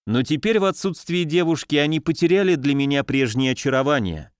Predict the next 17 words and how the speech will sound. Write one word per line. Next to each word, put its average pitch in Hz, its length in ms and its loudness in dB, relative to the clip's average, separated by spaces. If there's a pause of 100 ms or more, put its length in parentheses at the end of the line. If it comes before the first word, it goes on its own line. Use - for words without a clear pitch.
(760)
Позже 156 340 2
меня 160 300 2
пригласили 147 640 2
в 110 100 -4
будуар, 139 500 2
где 110 240 -2
она 127 200 0
обсуждала 127 640 0
с - 100 -8
миссис 123 400 -2
Грант 151 460 0 (240)
вопрос 139 500 0
о 190 80 2
комнате 190 460 0
для 143 220 2
мистера 143 400 0
Корбика. 90 640 -2